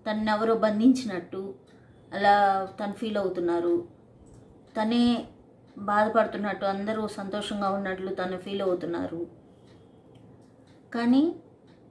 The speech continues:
ఆ నెగటివ్ థింకింగ్ మానుకుంటే తన లైఫ్ బాగుంటుందండి. అబండెన్స్ వచ్చే అవకాశం ఉంది తన లైఫ్లో. మేనిఫెస్టేషన్ చేస్తున్నారు కొత్త కొత్త ఆపర్చునిటీస్ కోసం,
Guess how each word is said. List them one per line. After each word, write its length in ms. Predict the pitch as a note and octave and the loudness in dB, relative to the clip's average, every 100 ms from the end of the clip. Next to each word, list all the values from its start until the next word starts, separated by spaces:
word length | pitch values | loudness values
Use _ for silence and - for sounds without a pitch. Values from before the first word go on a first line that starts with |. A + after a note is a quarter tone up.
| - - - - - - | -20 -20 -20 -20 -20 -6
ఆ 100 | G#3+ | -2
నెగటివ్ 560 | A3 A3 A3 A3+ C4+ C4 | 0 2 0 0 2 4
థింకింగ్ 680 | B3+ A#3+ A#3+ A3+ A3+ G#3+ - | 4 4 2 0 -2 -4 -2
మానుకుంటే 640 | G#3+ A3 A3+ A3 F#3 G#3+ | 2 2 0 -4 -6 -8
తన 240 | A3 G3 G3 | -4 -4 -2
లైఫ్ 280 | G3 G#3 G3 | -2 -2 0
బాగుంటుందండి. 840 | G3 F#3+ F#3+ F#3 E3+ D3+ D#3 F3 - - - - - - - - - - - - - - - - - - - - - - - - - - - - | 0 2 -2 -2 -2 -2 -6 -8 -12 -20 -20 -20 -20 -20 -20 -20 -20 -20 -20 -20 -18 -20 -20 -20 -20 -20 -20 -20 -20 -20 -20 -20 -20 -20 -20 -10
అబండెన్స్ 560 | G3 A3+ A#3 A3+ A3 | -2 0 2 0 -2
వచ్చే 220 | A3 G#3 G3 | -6 -2 0
అవకాశం 440 | F#3+ G3 G3 G3+ | 0 -2 -4 -6
ఉంది 180 | G3+ G3 | -6 -6
తన 440 | F#3+ F3+ F3+ F3+ F3 | -6 -6 -6 -8 -8
లైఫ్లో. 760 | F#3 F3+ F3+ F3+ F#3 F#3+ - - - - - - - - | -4 0 0 0 0 0 -2 -14 -20 -20 -20 -20 -16 -8
మేనిఫెస్టేషన్ 840 | G#3 G#3+ G#3+ A3+ - G#3+ - G3 | -4 -2 -2 -4 -4 -6 -4 -4
చేస్తున్నారు 720 | G3 F#3+ - F#3+ F#3 F#3 F#3 - - - - - - - | -4 -4 -6 -6 -6 -4 -4 -6 -20 -20 -20 -20 -20 -4
కొత్త 200 | F#3+ G3 | -4 -2
కొత్త 200 | G3+ G3+ | -2 0
ఆపర్చునిటీస్ 760 | F#3 F#3 G3+ G#3+ G#3+ G3+ G3 | 0 0 -4 -6 -6 -6 -8
కోసం, 520 | - G3 F#3+ G3 F#3+ | -4 -4 -2 -6 -6